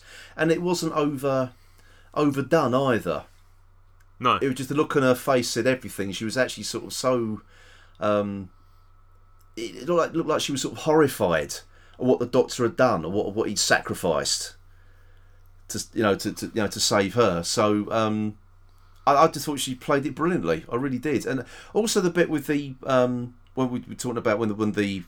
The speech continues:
Speaker 1: um, the other, um, corpses sort of put her under as well,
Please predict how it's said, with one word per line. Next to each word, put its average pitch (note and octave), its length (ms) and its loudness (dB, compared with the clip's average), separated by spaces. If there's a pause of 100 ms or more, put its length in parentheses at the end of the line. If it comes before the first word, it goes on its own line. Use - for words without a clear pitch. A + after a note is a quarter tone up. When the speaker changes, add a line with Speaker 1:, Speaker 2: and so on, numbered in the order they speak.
(140)
Speaker 1:
um, F2+ 440 -2 (500)
the G#2 100 0
other, F#2 300 0 (880)
um, E2+ 180 -10
corpses G2 560 -2
sort E2 200 -4
of E2+ 240 -6 (140)
put G2 220 2
her G#2+ 240 4
under E2+ 340 0
as E2+ 160 -6
well, E2+ 320 0